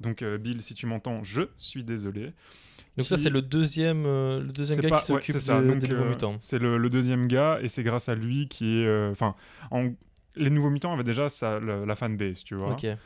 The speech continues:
Speaker 1: Mais Bill a apporté quelque chose en plus parce qu'il est complètement barré et il est un peu, euh,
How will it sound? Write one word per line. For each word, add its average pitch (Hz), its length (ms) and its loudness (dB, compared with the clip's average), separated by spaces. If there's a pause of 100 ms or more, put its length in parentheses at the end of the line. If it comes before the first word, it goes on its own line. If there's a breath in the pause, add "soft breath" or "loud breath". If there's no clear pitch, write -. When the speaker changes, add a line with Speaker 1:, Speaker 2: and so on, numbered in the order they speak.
(380 loud breath)
Speaker 1:
Mais 120 320 2
Bill 147 440 -2
a 113 160 0
apporté 127 380 -6
quelque 123 260 -8
chose 117 240 -6
en 110 120 -4
plus 135 440 -6 (100)
parce 110 160 -6
qu'il 113 300 -4
est 151 300 -2
complètement 131 560 -4
barré 113 600 0
et 107 140 -2
il 107 120 -4
est 123 40 0
un 120 160 0
peu, 131 160 -8
euh, 131 340 0